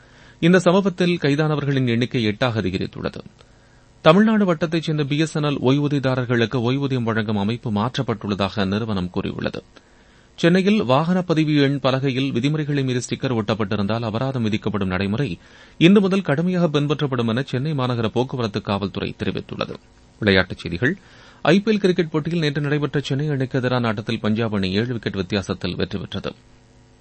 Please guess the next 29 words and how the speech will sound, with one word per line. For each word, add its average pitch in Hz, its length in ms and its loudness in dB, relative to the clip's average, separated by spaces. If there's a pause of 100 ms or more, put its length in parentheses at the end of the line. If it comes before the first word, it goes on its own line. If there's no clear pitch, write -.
(200)
சென்னையில் 190 300 4
நடைபெற்ற 175 320 2
இப்போட்டியில் 165 340 2
முதலில் 156 280 2
bat 139 220 2
செய்த 139 200 0
சென்னை 139 280 0
அணி 135 160 2
நிர்ணயிக்கப்பட்ட 135 560 0
இருபது 123 340 2
ஓவரில் 113 320 2
ஏழு 123 220 4
விக்கெட் 120 240 -4
இழப்பிற்கு 107 400 -2
நூற்று 113 300 0
அறுபத்திரண்டு 110 480 -2
ரன் 98 280 -2
எடுத்தது. 92 480 -2
நூற்று 123 280 -2
அறுபத்திமூன்று 143 520 -2
ரன் 123 120 -2
எடுத்தால் 117 340 -2
வெற்றி 110 260 -2
என்ற 110 160 -2
இலக்குடன் 101 320 -2
பின்னர் 135 260 -4
களமிறங்கிய 101 460 -2
பஞ்சாப் 95 400 -4
அணி 98 140 -2